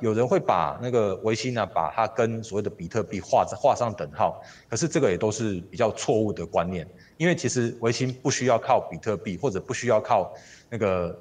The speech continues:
就是那个所谓的比特币的概念，它就是一个很棒的这样子一个营收跟获利了。因为它的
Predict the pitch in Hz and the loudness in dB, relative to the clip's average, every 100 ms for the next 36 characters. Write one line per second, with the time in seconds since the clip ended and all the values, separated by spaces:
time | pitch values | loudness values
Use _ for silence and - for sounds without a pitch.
0 | - - 123 101 - - 110 98 82 - | -16 -4 -2 -2 -4 -6 -2 0 -2 -10
1 | - 98 120 113 95 85 131 113 113 95 | -10 -2 0 -2 -6 -2 0 0 -4 -4
2 | - 110 98 104 85 - - - 151 151 | 0 0 0 -4 -6 -12 -10 -4 0 0
3 | 165 120 107 - 80 - 131 98 87 82 | 0 -2 -2 -6 -8 -2 -2 -2 -6 -8
4 | 76 104 92 92 92 95 90 98 104 98 | -4 -4 -4 -8 -8 -8 -4 -4 -4 -2
5 | 107 92 87 78 71 - - - - 175 | 0 0 0 -6 -10 -14 -20 -10 0 2
6 | 156 139 123 110 | 2 4 4 4